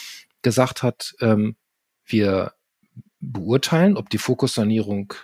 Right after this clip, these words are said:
abgeschlossen ist. Und wenn wir das als positiv beurteilen, dann geben wir der einen Gruppe noch weitere sieben Tage Antibiotika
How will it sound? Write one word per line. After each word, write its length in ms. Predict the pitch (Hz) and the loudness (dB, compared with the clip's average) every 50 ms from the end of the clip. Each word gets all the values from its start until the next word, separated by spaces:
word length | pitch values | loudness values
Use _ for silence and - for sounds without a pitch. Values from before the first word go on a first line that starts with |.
| - _ _ _ _ _ _ _ _ | -20 _ _ _ _ _ _ _ _
abgeschlossen 640 | - - - - 143 139 - - 160 151 - - 170 | -4 -4 -2 0 0 0 0 -2 -4 -4 -4 -6 -4
ist. 380 | - 190 208 - - - - _ _ _ _ _ _ _ _ _ _ _ | -4 -4 -6 -6 -10 -18 -20 _ _ _ _ _ _ _ _ _ _ _
Und 200 | - 98 90 87 | -10 -10 -4 0
wenn 280 | 110 139 180 202 190 147 | 2 4 6 4 4 4
wir 360 | 123 120 113 104 101 - - _ _ _ _ - | 2 2 2 2 0 -2 -6 _ _ _ _ -6
das 200 | 107 104 - - | -6 -6 -4 -6
als 160 | 104 101 - | -8 -8 -4
positiv 520 | - - 123 113 120 110 - 113 - - | -2 -2 -2 -2 -2 -6 -6 -8 -8 -8
beurteilen, 500 | - - 87 131 135 - 143 143 139 135 | -8 -6 -4 -4 -4 -2 -2 -2 -2 -2
dann 140 | 120 107 101 | -2 -4 -2
geben 260 | 101 117 120 120 107 | -2 -2 -2 -2 -4
wir 80 | 98 92 | -4 -4
der 200 | - - - - | -4 -6 -4 -2
einen 260 | 110 117 139 156 147 | -2 0 0 0 -2
Gruppe 500 | - 123 131 131 - 156 156 165 165 - _ _ _ _ _ _ _ - | -2 -2 -4 -2 0 0 0 0 -2 -6 _ _ _ _ _ _ _ -6
noch 260 | 101 95 - 92 92 | -6 -4 -4 -2 -2
weitere 400 | 95 113 131 - - 143 139 127 | 0 0 0 0 0 0 0 0
sieben 280 | 120 151 151 151 160 | -2 -2 -2 -2 -4
Tage 320 | - - 147 151 151 151 143 | -2 -2 -2 0 0 -2 -2
Antibiotika 920 | 156 156 147 170 151 - - 156 151 - - 170 - 170 170 170 - - | -4 -4 -4 -6 -6 -6 -8 -10 -8 -10 -12 -12 -8 -8 -8 -8 -10 -14